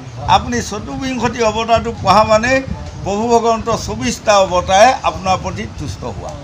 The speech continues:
নহয় বাৰু? আমাৰ কিছুমান কথা আঁতৰি নোপোৱাৰ কাৰণেও কিছুমান মানুহ পাজল লাগেই। এইবোৰ কথা এতিয়া আমি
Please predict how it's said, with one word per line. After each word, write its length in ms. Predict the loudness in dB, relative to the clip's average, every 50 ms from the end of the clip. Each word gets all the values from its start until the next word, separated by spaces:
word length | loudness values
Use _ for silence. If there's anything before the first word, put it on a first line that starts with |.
| -14 -14 -12 -12 -12 -14 -14 -14 -16 -16 -18 -18 -16 -14 -12 -12 -12 -12 -16 -18 -16 -8 -2
নহয় 200 | 2 2 2 4
বাৰু? 160 | 2 2 2
আমাৰ 200 | 2 2 2 0 -2 -2
কিছুমান 420 | -6 -10 -8 -6 -4 -4 -4 -4 -4 -6
কথা 340 | -4 2 4 4 4 4 0 -2
আঁতৰি 380 | -4 -4 -4 -4 -6 -6 -6 -6
নোপোৱাৰ 440 | -6 -6 -2 0 2 2 2 2
কাৰণেও 420 | 0 0 0 0 0 -4 -4 -6 -6 -8
কিছুমান 340 | -10 -12 -10 -8 -6 -6 -4
মানুহ 360 | -4 -4 -6 -6 -6 -8 -10 -10 -10
পাজল 460 | -8 -8 -8 -6 -6 -6 -6 -6 -4 -2
লাগেই। 480 | -2 -2 -2 -2 -2 -2 -2 -2 -2 -6 -8 -10 -12 -12 -14 -14 -12 -6 -2
এইবোৰ 500 | -2 0 0 0 -2 -2 0 0 0 0 -2
কথা 220 | -4 -2 0 0 0
এতিয়া 300 | 0 -2 -2 -2 -2 -2
আমি 360 | -2 -4 -4 -4 -4 -4